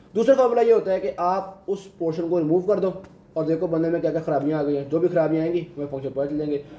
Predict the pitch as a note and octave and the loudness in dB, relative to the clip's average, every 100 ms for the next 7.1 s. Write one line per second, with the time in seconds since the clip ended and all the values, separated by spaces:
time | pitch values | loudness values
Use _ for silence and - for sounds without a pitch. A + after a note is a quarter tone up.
0 | - E3 F3 E3+ E3+ E3+ F3 E3+ D#3+ D#3 | -6 0 4 4 2 2 2 2 0 0
1 | D#3 D#3+ D#3 D#3 D#3+ D#3+ D#3+ D3+ E3+ E3+ | 0 2 0 0 0 -2 -2 -4 -4 -4
2 | D#3+ D3+ D#3 D3 D#3 C#3+ C#3+ C#3+ C#3 C#3+ | -2 -2 -2 -4 -4 -2 0 0 0 0
3 | D3+ - - D#3 D#3 - E3 F#3+ G3 F3 | 0 -6 -6 -2 0 2 4 4 2 0
4 | F3 F3 D#3+ D#3+ D3+ C3 B2 A#2+ - - | -2 -6 -4 -2 -2 -4 -4 -10 -16 -6
5 | D3+ F3+ F#3 G3 D3 F3 G#3 A3+ G#3 F#3+ | 0 2 4 2 2 2 4 2 2 2
6 | G3 E3+ F3 F3 F3+ F3+ E3+ E3 E3+ E3 | 0 0 0 0 -2 -2 -4 -6 -4 -6
7 | E3 | -6